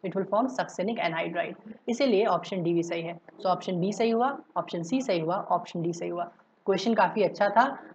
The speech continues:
बहुत सारे बच्चे इस सी ओ टू को निकालने के बाद succinic anhydride नहीं बना पाते हैं, इसीलिए उनका question गड़बड़ हो जाता है,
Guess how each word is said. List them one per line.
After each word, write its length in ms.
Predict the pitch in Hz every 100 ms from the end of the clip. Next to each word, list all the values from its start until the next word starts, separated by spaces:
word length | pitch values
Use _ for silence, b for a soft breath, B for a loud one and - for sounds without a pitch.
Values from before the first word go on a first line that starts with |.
| - -
बहुत 360 | 175 202 262 277
सारे 160 | 262
बच्चे 320 | 220 208 254 247 247
इस 220 | 262 -
सी 100 | 226
ओ 80 | 202
टू 160 | 214
को 80 | 202
निकालने 460 | 202 190 180 180 185
के 120 | 180
बाद 380 | 165 175 262 254 - _ _
succinic 440 | 214 - 254 254 226
anhydride 520 | 196 170 160 185 196
नहीं 120 | 180
बना 200 | 170 170
पाते 300 | 165 170 -
हैं, 180 | 180 170 - _ 208
इसीलिए 260 | 226 240
उनका 160 | 202 185
question 320 | 175 165 226
गड़बड़ 260 | 175 170 165
हो 100 | 156
जाता 260 | 160 160
है, 140 | 165